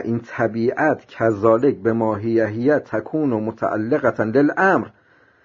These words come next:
فانه طلب الوجود. به چه معنا باشه؟ فانه،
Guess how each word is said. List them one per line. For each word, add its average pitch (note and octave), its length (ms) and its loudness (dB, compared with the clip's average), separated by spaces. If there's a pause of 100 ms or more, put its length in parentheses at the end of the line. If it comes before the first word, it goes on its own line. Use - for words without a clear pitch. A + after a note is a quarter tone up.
(160)
فانه D3 800 2
طلب F3 380 4
الوجود. A2+ 420 0
به C3+ 60 2
چه G3+ 140 0
معنا D#3 300 0
باشه؟ C3+ 420 -2 (420)
فانه، C#3 720 2